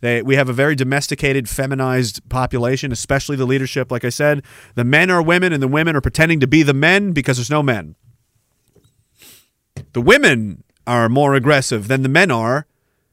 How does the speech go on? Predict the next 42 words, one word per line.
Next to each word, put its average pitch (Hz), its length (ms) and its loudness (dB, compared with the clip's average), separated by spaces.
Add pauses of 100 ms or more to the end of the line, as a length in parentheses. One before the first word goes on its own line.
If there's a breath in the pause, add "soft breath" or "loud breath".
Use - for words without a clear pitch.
(380)
Uh, 110 280 -4
that's 143 180 2
because 160 360 0
there's 127 160 2
a 127 80 0
lack 147 300 2
of 120 140 -2
men 131 460 2 (120)
so 247 360 2
much 294 480 0 (160)
that 147 160 0
women 220 300 0
are 208 100 2
turning 196 360 -2
into 240 380 2
men, 120 380 -2 (520 soft breath)
uh, 117 240 0
to - 120 -6
try 185 380 0 (140)
and 165 100 0
instinct 160 420 -2 (140)
as 170 220 2
a, 151 200 2
as 165 140 4
a 160 80 4
collective 170 540 0
people, 202 420 0
that 160 160 0
void 156 500 0 (300 soft breath)
is 143 180 -2
trying 160 300 0
to 147 80 -4
be 135 100 0
filled 151 400 2
by 127 140 2
the 127 80 2
hive 135 320 0
mind 120 320 -2
of 110 80 -2
all 123 180 -2
of 120 60 -2
it 110 80 -6